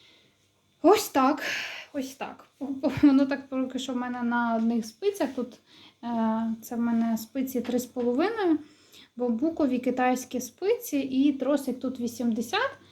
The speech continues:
тому й воно так трошки скомкано. Ось така от, бачите, штанина.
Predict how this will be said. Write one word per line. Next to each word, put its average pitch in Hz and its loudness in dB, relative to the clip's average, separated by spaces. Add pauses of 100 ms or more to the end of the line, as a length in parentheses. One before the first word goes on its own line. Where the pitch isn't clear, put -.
(340)
тому 285 6
й 247 2
воно 240 -4
так 233 -6
трошки 247 -8
скомкано. 311 0
Ось 269 -2
така 240 -4
от, 240 -2
бачите, 240 -4
штанина. 349 0